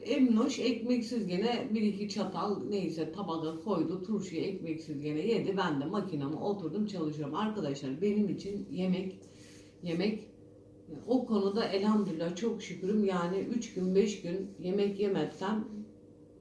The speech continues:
ayakta durabilirim. Allah kimseyi açlıkla sınamasın. Ben hiçbir zaman zaten gelen misafirim olsun, gerek iş yerimde bile önce işçilerim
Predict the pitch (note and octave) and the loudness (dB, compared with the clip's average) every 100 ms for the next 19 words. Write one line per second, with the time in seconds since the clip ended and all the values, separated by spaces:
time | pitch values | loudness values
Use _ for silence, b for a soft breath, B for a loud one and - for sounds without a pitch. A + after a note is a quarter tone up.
0 | - - F#3+ F3+ - F#3+ F#3 E3+ F#3+ E3 | -12 -2 0 0 0 -4 -2 0 0 2
1 | D#3 D3 E3 G#3 - - G#3+ A3+ A3 B3 | 2 2 0 -2 -6 2 4 4 0 0
2 | A#3 F#3 E3+ D#3 F#3 F#3 G3 D#3+ F3+ A3 | 0 0 0 0 0 -2 -4 -2 0 0
3 | B B B B B B - A#3 A#3 A3 | B B B B B B -4 2 4 6
4 | E3 E3 A#3 A#3+ - - A3 B3 A#3 B3+ | 4 0 0 -2 -2 -2 2 4 2 0
5 | A3+ C#4 A#3 F#3+ F#3+ G#3 G#3 G#3 G3 G3 | 0 0 2 2 2 2 4 2 2 0
6 | G#3 - - - - - - - - - | 0 -2 -14 -20 -20 -20 -20 -20 -20 -20
7 | - - - D3+ F#3 A3+ A#3+ E3+ - C#3 | -20 -20 -12 0 4 6 6 2 0 -2
8 | C3+ C#3+ D3+ A#2+ - - F3+ E3 F#3 G#3+ | -2 -2 -2 -2 -4 -6 -6 2 4 4
9 | A3 G#3+ - G3+ D#3 C#3+ C3+ C3 F3 G3 | 2 -2 0 0 2 2 2 2 -2 0
10 | A3+ A3 F3 F3+ - F3 - D#3+ E3 D#3 | 2 4 2 0 0 -2 -6 -6 -2 -2
11 | F3+ | -2